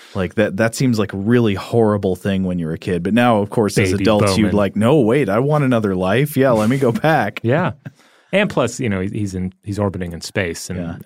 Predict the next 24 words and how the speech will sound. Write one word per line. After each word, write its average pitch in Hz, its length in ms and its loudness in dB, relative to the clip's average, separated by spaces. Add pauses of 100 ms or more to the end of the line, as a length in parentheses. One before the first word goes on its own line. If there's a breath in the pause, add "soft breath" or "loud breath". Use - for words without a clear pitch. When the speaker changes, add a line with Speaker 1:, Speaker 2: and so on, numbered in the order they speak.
Speaker 2:
and, 82 240 -16
uh, 85 240 -8
and, 107 160 -6 (100)
and 101 220 -4
some 104 240 -2
of 85 100 -6
the, 87 280 -4
uh, 82 140 -10 (420 soft breath)
the 139 420 -6
sequel 120 320 -2
material 104 540 0
and 95 100 -4
the, 92 140 -6
the, 101 180 -6 (160)
the, 95 160 -6
the 92 100 -8
literary 104 380 0
material 92 640 -4
accompanying 92 520 -8
it, 92 220 -12
uh, 87 200 -8
demonstrate 101 580 -2
he 92 120 -4
has, 87 340 -8